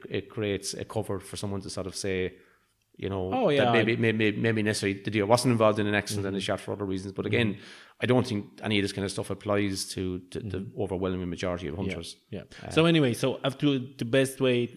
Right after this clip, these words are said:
Speaker 2: to avoid that scenario is, like, know who owns the land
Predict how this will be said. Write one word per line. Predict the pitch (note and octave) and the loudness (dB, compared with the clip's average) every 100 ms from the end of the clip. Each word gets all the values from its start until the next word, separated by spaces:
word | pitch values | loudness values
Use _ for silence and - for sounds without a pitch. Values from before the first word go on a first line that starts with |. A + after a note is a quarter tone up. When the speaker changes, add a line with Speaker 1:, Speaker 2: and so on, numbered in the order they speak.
| - | -2
Speaker 2:
to | A#2+ | 0
avoid | G#2 A#2+ B2+ | 2 4 4
that | A#2+ A2+ | 4 0
scenario | A#2 A2+ A2 A2 | -2 -2 0 0
is, | G#2+ | -2
like, | G#2+ G#2+ - | -2 -4 -4
know | A2+ B2 B2+ B2 A2+ | -2 2 4 6 4
who | - B2+ | 2 0
owns | A#2 A#2 A2 | 2 0 0
the | G#2 | -2
land | A2 G#2+ G#2+ G#2 G2+ | -2 -2 -2 -2 -4